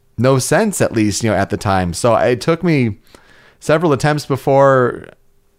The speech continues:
you know, I came to the conclusion of, "Oh, like, really?" And then, uh, shocked. Yeah, could, could not believe that. And then,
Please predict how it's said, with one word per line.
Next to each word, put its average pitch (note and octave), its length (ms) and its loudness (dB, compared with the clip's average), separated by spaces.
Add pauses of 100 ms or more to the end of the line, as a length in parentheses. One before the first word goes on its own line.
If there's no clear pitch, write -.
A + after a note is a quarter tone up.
you A#2+ 80 -4
know, G#2 120 -2
I G2 80 -2
came C#3 220 -2
to B2+ 60 -2
the A#2 80 2
conclusion A2+ 460 -2
of, A2 140 0
"Oh, A#2 460 2
like, - 280 -6
really?" D#3 300 2
And B2 120 2
then, G#2 280 0 (840)
uh, F#2 160 -2
shocked. - 640 -2 (500)
Yeah, F#2 200 -4
could, A#2 340 -4
could B2+ 140 0
not A#2+ 240 2
believe F#2 300 0
that. D2+ 220 -2
And G2 120 -2
then, G2+ 340 0